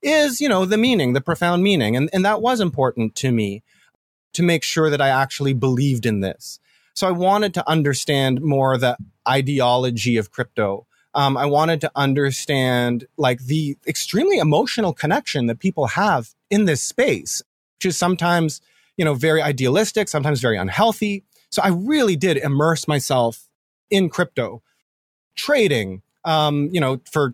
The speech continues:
nonstop for, for, for, for six months, being, trying as hard as I could to be in communities. Um, and I tried also to think very much about, you know, my own art and my own sensibility that was imbued in this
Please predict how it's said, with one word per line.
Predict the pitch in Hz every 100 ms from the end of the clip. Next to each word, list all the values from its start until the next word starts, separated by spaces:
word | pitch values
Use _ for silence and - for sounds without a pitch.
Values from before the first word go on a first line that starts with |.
| -
nonstop | 143 190 180 - 185 156 -
for, | 143 131 127
for, | - 143 127
for, | - 135 120
for | 135
six | - 240 -
months, | 214 165 123 147
being, | 143 170 165
trying | - 185 196
as | 190 143
hard | 170
as | 165
I | 151
could | - 185
to | 151
be | 135 156 147 - _ -
in | 190
communities. | 180 196 202 156 123 - - - -
Um, | 214 226
and | 214
I | 220
tried | - 220 196
also | 180 185 -
to | 190
think | - 185 151
very | 131 175 170
much | 160 -
about, | 139 143 143 -
you | 151
know, | 135 123 - _ _ _ _ -
my | 127 160 170
own | 170 170 165 165
art | - 113 190 220 -
and | 151 139 127
my | 143 147
own | 156 151 147
sensibility | - 151 - 127 123 123 147 185
that | 160
was | 143 123
imbued | 175 143 110 120 139 151 180 202 190 _ _ _ _ _
in | 143 143
this | 139 135